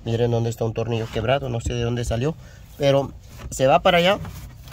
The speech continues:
se va hacia allá. Entonces tendremos que ir a acostar los asientos. Miren, muchachos, nos venimos por aquí, arrancamos este, lo sacas y aquí está, miren.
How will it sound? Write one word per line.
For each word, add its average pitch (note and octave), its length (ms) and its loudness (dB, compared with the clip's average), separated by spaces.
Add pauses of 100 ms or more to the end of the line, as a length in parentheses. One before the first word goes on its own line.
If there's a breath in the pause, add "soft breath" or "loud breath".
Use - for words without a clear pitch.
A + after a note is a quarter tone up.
(1120)
se - 140 2
va C#3 140 8
hacia D#3 180 4
allá. A#2+ 180 4 (260)
Entonces C#3+ 360 0
tendremos D#3 480 0
que D#3+ 80 -4
ir F3+ 160 0 (420 loud breath)
a C#3 60 2
acostar C#3+ 520 -2 (120)
los B2 280 -2
asientos. G#2+ 580 -8 (380 loud breath)
Miren, F#3 280 4
muchachos, E3 440 0
nos D3 140 2
venimos D#3+ 340 4
por F3+ 140 0
aquí, G#3 280 0 (160)
arrancamos C#3+ 640 0
este, F3 320 0 (680 loud breath)
lo C3+ 140 4
sacas D#3 360 2
y D3 40 2
aquí C3+ 180 -2
está, B2+ 200 0
miren. A2+ 280 -2